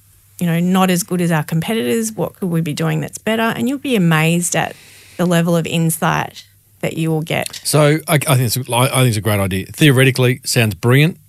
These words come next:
Speaker 2: and I can see it working real time, practically. Steve Jobs would have hated it,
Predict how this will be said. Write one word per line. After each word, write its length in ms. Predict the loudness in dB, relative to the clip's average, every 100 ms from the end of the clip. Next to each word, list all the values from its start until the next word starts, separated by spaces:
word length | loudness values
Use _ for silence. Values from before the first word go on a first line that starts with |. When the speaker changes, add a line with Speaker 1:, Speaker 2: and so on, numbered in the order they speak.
| _
Speaker 2:
and 140 | -4 -4
I 40 |
can 180 | -2 -4
see 200 | 0 0
it 100 | 0
working 460 | 0 -2 -2 -4 -6 _ -14 -4
real 240 | 0 0
time, 360 | 0 -2 -2 -4
practically. 640 | -4 -4 -6 -8 -8 -8 _ _ _ _
Steve 320 | 0 2 2
Jobs 300 | 2 -2 -2
would 80 | -6
have 160 | -6 -4
hated 260 | -6 -6
it, 120 | -10